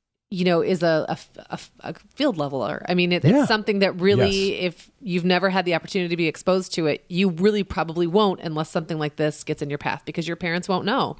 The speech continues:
Speaker 2: Right.
Speaker 1: to teach you. So there's been this big divide. And now I feel like with, and this is something we, we talk about a lot, is technology and, and the internet and sort of how connected everything is, is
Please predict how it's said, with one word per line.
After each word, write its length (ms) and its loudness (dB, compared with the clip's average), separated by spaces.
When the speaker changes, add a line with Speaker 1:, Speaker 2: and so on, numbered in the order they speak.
Speaker 2:
Right. 200 4
Speaker 1:
to 80 -6
teach 260 -8
you. 120 -10
So 120 -4
there's 300 -2
been 160 0
this 160 0
big 220 -4
divide. 480 -2
And 180 -4
now 320 0
I 140 0
feel 160 -6
like 200 -2
with, 340 -4
and 100 -8
this 120 -10
is 60 -10
something 260 -6
we, 180 -6
we 180 -4
talk 200 -2
about 140 0
a 40 0
lot, 320 0
is 240 -4
technology 580 -2
and, 240 -6
and 220 -6
the 60 -4
internet 360 -4
and 140 -10
sort 220 -8
of 40 -6
how 100 0
connected 360 -6
everything 320 -4
is, 220 -4
is 360 -6